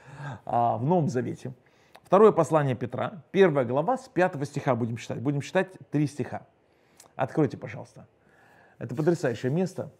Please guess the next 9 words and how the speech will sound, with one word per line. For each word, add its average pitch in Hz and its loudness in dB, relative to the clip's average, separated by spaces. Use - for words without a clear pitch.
«То 233 12
вы, 320 12
прилагая 254 10
к - -6
всему 220 2
старание, 131 4
покажите 180 2
вашей 180 6
вере, 123 2